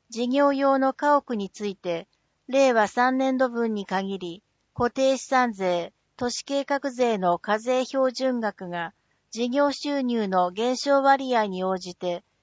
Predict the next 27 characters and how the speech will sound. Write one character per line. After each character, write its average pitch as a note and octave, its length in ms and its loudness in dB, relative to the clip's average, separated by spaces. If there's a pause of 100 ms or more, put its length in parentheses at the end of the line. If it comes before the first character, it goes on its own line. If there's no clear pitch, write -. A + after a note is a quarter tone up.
(140)
ゼ A#3 240 0
ロ F3+ 300 0
ま G#3+ 180 -4
た A#3 180 4
は F3 280 4
二 G#3 160 -4
分 C#4 280 -2
の C#4 120 2
一 C4 240 -6
に A#3+ 160 -4
な G3 160 0
る F3+ 300 -6
特 A3+ 280 -4
例 C#4 140 2
措 C#4+ 200 -4
置 B3+ 240 -4
を G#3 120 2
受 G3 180 -2
け C4+ 40 2
る B3+ 120 -2
こ A3+ 140 -4
と B3 140 0
が A3+ 120 0
で F3+ 160 -6
き F3+ 160 -12
ま F3 160 -6
す。 - 180 -20